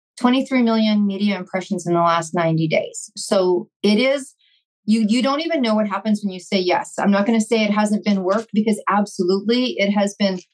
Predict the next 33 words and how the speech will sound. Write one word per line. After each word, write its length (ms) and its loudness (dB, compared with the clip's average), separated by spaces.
work, 300 -2
but 360 0
it's 200 0
been 360 0
worth 340 0
it 260 0
because 440 2
we 160 2
are 420 0
coming 280 2
up 160 -2
to 80 -2
the 260 -4
eighth 300 0
summit 420 0
on 200 0
the 160 0
eighth, 320 -2
ha, 180 -4
ha, 100 -4
ha. 200 0
And, 380 -2
um, 260 0
<laughs> 80 -4
ha, 160 2
ha, 160 2
it's 120 -8
a 40 -2
special 400 -2
one, 240 2
Halloween. 540 2
Um, 460 0
and 320 0